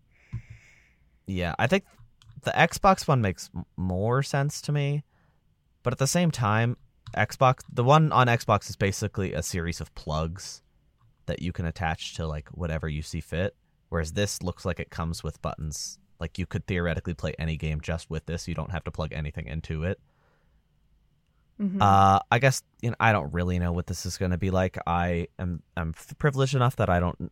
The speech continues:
Speaker 1: I don't need a controller like this to be able to play games, but I'd be very interested to talk to somebody who, who would benefit from this and see how they feel and if they're nervous about this game themselves or this controller themselves.
Speaker 2: Yeah. Yeah, I agree.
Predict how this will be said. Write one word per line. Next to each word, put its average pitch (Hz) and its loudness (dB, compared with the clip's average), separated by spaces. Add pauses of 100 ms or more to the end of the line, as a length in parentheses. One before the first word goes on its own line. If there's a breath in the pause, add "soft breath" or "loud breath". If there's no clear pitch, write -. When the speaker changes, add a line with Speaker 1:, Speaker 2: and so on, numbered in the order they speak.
Speaker 1:
I 87 -2
don't 85 -2
need 85 -2
a 85 -6
controller 92 -4
like 90 -4
this - -8 (120)
to 82 -8
be 85 -6
able 95 -2
to 107 -4
play 127 0
games, 123 -2
but - -6
I'd 87 -4
be 90 -8
very 90 -4
interested 85 -12
to - -20
talk 90 -2
to 87 -8
somebody 82 -4
who, 85 -6 (120)
who 95 -6
would 123 6
benefit 92 2
from 98 -2
this 92 0
and 87 -4
see 95 -2
how 85 0
they 82 0
feel 80 -2 (560)
and 80 -2
if - -6
they're 80 -2
nervous 78 -4
about 76 -6 (120)
this - -10
game 76 -6
themselves 78 -10
or 80 -2
this 76 -6
controller 76 -6
themselves. - -10 (1200)
Speaker 2:
Yeah. 175 -6 (600)
Yeah, 170 -6 (400)
I 180 -14
agree. 170 -12